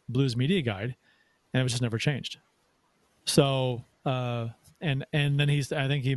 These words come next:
he mentioned, you know, to me, "H-, how do you take a, a, how do you take that away from Bobby Plager?" So they just let it go. And, uh, technically, and, and Frank Saint Marseille, they had already invited to the, uh, uh, the ceremony,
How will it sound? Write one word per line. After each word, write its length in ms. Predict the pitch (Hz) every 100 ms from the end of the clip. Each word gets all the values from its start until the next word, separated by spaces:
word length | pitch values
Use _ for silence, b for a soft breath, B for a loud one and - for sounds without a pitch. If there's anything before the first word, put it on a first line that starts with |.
| 135
he 100 | 127
mentioned, 400 | 135 123 139 127
you 100 | 139
know, 40 | 120
to 100 | 131
me, 120 | 123
"H-, 120 | 117 -
how 320 | 117 117 143
do 80 | 143
you 80 |
take 240 | 123 139 131
a, 160 | 120 113 _
a, 280 | 127 123 117
how 100 | 147
do 60 |
you 60 | 147
take 300 | - 147 147
that 100 | 127
away 220 | 117 120
from 160 | 131 120
Bobby 180 | 117 113
Plager?" 300 | 117 135 107 - b b b b b _ _
So 160 | - 135
they 100 | 131
just 160 | 120
let 120 | 123
it 60 | 117
go. 300 | 110 123 107 - _ _
And, 360 | 131 123 120 120
uh, 280 | 117 113 110 - _ _ _
technically, 640 | - 185 185 143 117 117 - B B
and, 140 | 160 180
and 240 | 170 156
Frank 200 | 185 190
Saint 120 | 202
Marseille, 300 | 165 180 202 - B B
they 280 | 135 170 165
had 220 | 160 160
already 240 | 151 160 165
invited 580 | 151 123 160 170 135 143 _ _ _ _ _ _ -
to 320 | - 165 156
the, 460 | 139 147 139 131 120
uh, 40 | -
uh, 800 | 135 127 127 120 - 135 123 117 175 262 -
the 100 | 120
ceremony, 560 | 147 147 151 160 156